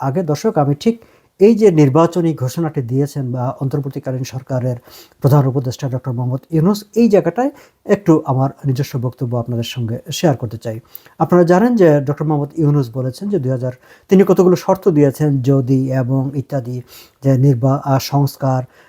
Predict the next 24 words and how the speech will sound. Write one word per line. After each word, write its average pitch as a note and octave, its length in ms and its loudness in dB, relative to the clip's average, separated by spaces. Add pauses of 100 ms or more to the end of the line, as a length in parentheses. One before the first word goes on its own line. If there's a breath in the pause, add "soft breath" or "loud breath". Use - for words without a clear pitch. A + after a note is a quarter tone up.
(120)
তিনি E3+ 140 6
সারাক্ষণ E3+ 400 0
এই E3 80 4
কথাটি D3+ 300 -2
বলেন C3+ 360 -2
যে B2+ 120 -4
সংস্কারের D#3 880 2
পরেই D3 360 -2
নির্বাচন C3 640 -6 (480 soft breath)
এবং C#3+ 360 4
কতটুকু D3+ 420 0
সংস্কার C3+ 500 -6
করবে, B2+ 420 -4 (140)
এই C#3 240 4 (400 soft breath)
মানে F3+ 140 2 (240)
তার F3+ 200 4 (120)
ইচ্ছাটা F3+ 400 0
হচ্ছে F3+ 240 -2
যে E3+ 260 2 (140)
মানে D3 160 0
আরও D3+ 240 2
কয়েক D3 280 2
বছর C#3+ 260 -4
যাক, C3+ 240 -2